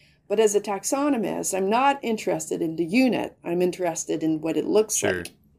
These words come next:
Speaker 2: A combination of, uh, in, in one case, not only just the morphology, looking at the barcodes, and in the others, really boiling it down to how many bristles do you have here? Do you have other striking features, other things that we can physically use as characteristics to be like, "You look different from this."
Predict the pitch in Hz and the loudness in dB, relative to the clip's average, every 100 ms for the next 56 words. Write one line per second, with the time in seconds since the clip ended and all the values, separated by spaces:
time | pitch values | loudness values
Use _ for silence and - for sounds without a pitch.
0 | _ _ - - 170 185 151 143 135 117 | _ _ -10 2 4 4 2 0 -2 -2
1 | 104 98 98 - 117 113 120 120 117 131 | -2 -2 -6 -6 -4 -2 -2 -2 -2 -2
2 | 120 131 147 135 127 123 - 110 110 113 | 2 0 0 2 2 2 -4 -4 -2 0
3 | 113 104 - 107 - 107 101 101 98 95 | 0 -2 0 -2 0 -4 -2 0 0 0
4 | 95 98 101 98 95 92 87 101 98 - | -4 -4 -4 -6 -4 -4 -2 0 0 -2
5 | 92 90 - 110 107 104 107 104 98 - | -4 -4 -4 -2 0 0 0 0 -4 -8
6 | _ _ _ - 117 127 127 104 110 107 | _ _ _ -4 2 4 4 2 0 0
7 | 104 95 95 98 92 104 98 95 - _ | -2 -2 -4 -4 -6 -8 -8 -10 -12 _
8 | _ - 135 120 90 117 117 113 95 101 | _ -8 -2 -2 0 0 0 -2 -4 -4
9 | 98 101 87 104 101 98 95 98 113 110 | -2 -4 -4 -6 -4 -4 -4 -4 -2 -4
10 | 104 - 101 107 98 - 101 101 98 - | -4 -4 -4 -4 -8 -8 -8 -6 -6 -4
11 | 156 143 131 117 113 107 101 - 117 104 | -2 0 0 -2 -4 -6 -6 -2 -2 -4
12 | 92 92 92 90 95 - 107 95 90 92 | -6 -8 -6 -8 -8 -8 -6 -6 -4 -6
13 | - - 98 95 92 175 _ _ - 202 | -8 -12 -8 -4 -4 -6 _ _ -10 -6
14 | 233 - 135 131 98 - 85 78 - - | -4 -2 -2 -2 -4 -8 -12 -12 -14 -18